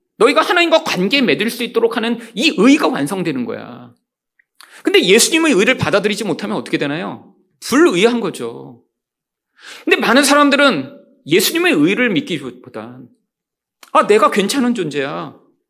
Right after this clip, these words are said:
아, 내게 큰 문제가 없어. 아, 이 정도로 내가 살아가는데 우리 하나님도 나를 기쁘게 여기시고 복을 주시겠지"라고 생각하는 사람들이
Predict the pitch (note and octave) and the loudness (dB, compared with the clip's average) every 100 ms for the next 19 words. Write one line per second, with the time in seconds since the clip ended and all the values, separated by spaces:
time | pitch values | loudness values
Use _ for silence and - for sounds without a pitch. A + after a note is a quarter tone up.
0 | _ _ - C#4+ C#4 E4 - F4 C4 G#3+ | _ _ -4 2 2 2 0 2 2 2
1 | B3+ B3+ B3+ - D3 D#3+ D#3 - _ _ | 2 0 -2 -6 -6 -6 -8 -16 _ _
2 | _ _ - C4+ G3+ F4 G4 G4+ F4 A#3+ | _ _ -2 -2 2 0 4 4 6 4
3 | A#3 C4 C4+ D3 C4+ E4 G4 C#4+ F3+ A#3 | 4 4 2 0 -6 -4 0 0 2 2
4 | D#3+ E3 C#4 G4 F#4+ B3 E3+ G3 - - | 2 -2 -2 -4 -4 -2 0 -2 -8 -16
5 | A3 A#3 C3+ C#3 - - A#3 - - - | -6 -4 -4 -6 -8 -2 -2 -4 -8 -6
6 | D4+ F4+ B3+ - A#3+ A#3+ A3+ E3 E3+ C4+ | -4 -6 -8 -8 -8 -6 -4 -4 -6 -8
7 | A#3+ A#3+ G#3 F#3 D#3+ E3 F3 | -8 -8 -6 -8 -8 -8 -10